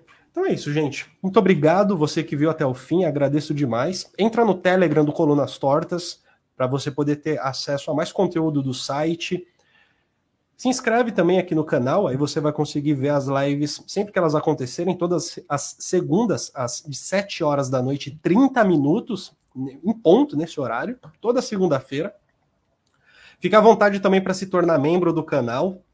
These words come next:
pra você ter acesso a vídeos exclusivos sobre Michel Foucault, principalmente.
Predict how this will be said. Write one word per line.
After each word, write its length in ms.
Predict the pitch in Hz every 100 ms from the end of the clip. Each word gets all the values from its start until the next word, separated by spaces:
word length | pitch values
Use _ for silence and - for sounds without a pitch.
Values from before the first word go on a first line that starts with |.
| _ _ _ _
pra 80 | 131
você 220 | 139 151
ter 100 | 156
acesso 360 | 139 165 156 156
a 40 |
vídeos 300 | 139 151 143
exclusivos 800 | 139 - 156 135 117 185 190 147
sobre 220 | 147 135
Michel 320 | 131 127 135
Foucault, 480 | 127 135 - 165 180
principalmente. 960 | 139 123 - 123 113 123 175 - -